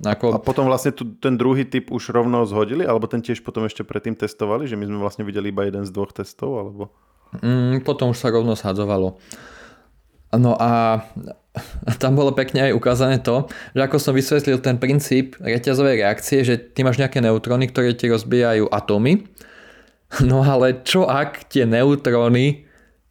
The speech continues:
Speaker 1: si povedia, že nebudú rozbíjať len atómy v tej bombe nejaké ťažké, <laughs> ale budú ďalej atómy rozbíjať,
Speaker 2: V
Speaker 1: však všetko je z
Speaker 2: atmosfére alebo
Speaker 1: atómov.
Speaker 2: okolo vlastne.
Speaker 1: Všetko, hej, tak
Speaker 2: No,
Speaker 1: hroz-,
Speaker 2: toto, toto som
Speaker 1: hrozí
Speaker 2: sa chcel
Speaker 1: len
Speaker 2: opýtať, presne, no. A, a toto je akože rea-, relevantná obava?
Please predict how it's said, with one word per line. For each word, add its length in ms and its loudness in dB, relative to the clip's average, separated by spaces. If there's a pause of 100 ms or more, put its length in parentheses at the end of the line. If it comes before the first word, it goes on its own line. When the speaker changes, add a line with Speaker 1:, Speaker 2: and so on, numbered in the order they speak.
(220)
Speaker 1:
si 220 -2
povedia, 460 2
že 140 2
nebudú 320 4
rozbíjať 340 2
len 240 4
atómy 540 2
v 100 -8
tej 160 0
bombe 320 2
nejaké 380 0
ťažké, 420 -2 (140)
<laughs> 80 0
ale 180 2
budú 280 2
ďalej 420 2
atómy 420 0
rozbíjať, 540 2
Speaker 2:
V 100 -14
Speaker 1:
však 160 4
všetko 280 0
je 100 6
z 20 4
Speaker 2:
atmosfére 60 4
alebo 100 2 (160)
Speaker 1:
atómov. 120 4
Speaker 2:
okolo 340 0
vlastne. 380 -4 (480)
Speaker 1:
Všetko, 440 -2
hej, 240 2
tak 220 -2
Speaker 2:
No, 160 -2
Speaker 1:
hroz-, 260 4
Speaker 2:
toto, 240 -2
toto 140 2
som 100 4
Speaker 1:
hrozí 160 6
Speaker 2:
sa 60 4
chcel 160 4
Speaker 1:
len 100 4
Speaker 2:
opýtať, 320 -2
presne, 400 -4
no. 160 -2
A, 140 -4
a 180 -6
toto 220 0
je 80 4
akože 260 0
rea-, 300 2
relevantná 720 0
obava? 340 -2